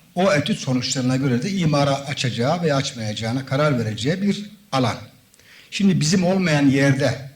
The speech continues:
devletin hazine arazisinde siz hangi hakla gidip de etüt yapacaksınız?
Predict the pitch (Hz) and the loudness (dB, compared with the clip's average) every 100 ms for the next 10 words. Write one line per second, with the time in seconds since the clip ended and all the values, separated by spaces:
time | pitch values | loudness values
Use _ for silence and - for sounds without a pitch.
0 | _ 143 151 156 - 165 127 135 139 151 | _ 0 2 0 -2 -2 0 0 0 2
1 | 143 127 - 120 110 - - _ - 175 | 2 0 -2 -4 -4 -8 -16 _ -10 -4
2 | 123 156 220 196 175 - 117 143 156 - | 0 2 2 4 2 0 -2 0 0 -2
3 | 135 113 - - _ _ _ _ _ _ | -4 -4 -10 -20 _ _ _ _ _ _
4 | _ 160 - - 139 135 131 117 120 117 | _ -2 -2 -2 0 2 0 0 -2 -4
5 | 107 - | -2 -6